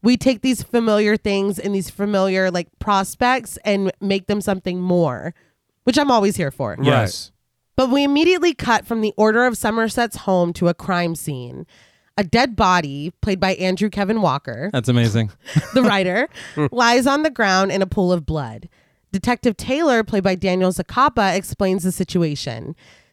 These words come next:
Speaker 1: The neighbors heard arguing, which is nothing new, and then the blast of a shotgun. He says it's all done but the paperwork.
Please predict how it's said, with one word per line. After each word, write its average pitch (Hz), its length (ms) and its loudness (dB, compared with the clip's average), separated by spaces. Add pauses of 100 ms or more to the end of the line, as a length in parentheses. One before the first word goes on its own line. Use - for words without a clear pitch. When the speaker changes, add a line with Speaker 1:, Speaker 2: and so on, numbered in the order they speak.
Speaker 1:
The 247 120 2
neighbors 233 440 2
heard 294 300 2
arguing, 170 600 0
which 170 160 -2
is 175 120 -2
nothing 247 360 -2
new, 156 380 0 (260)
and 202 140 0
then 208 100 0
the 208 80 2
blast 175 480 -2
of 160 120 -6
a 180 60 0
shotgun. 135 680 -4 (240)
He 226 120 2
says 208 220 2
it's 190 180 -2
all 254 200 6
done 208 280 0
but 190 120 -4
the 185 80 -4
paperwork. 147 680 -6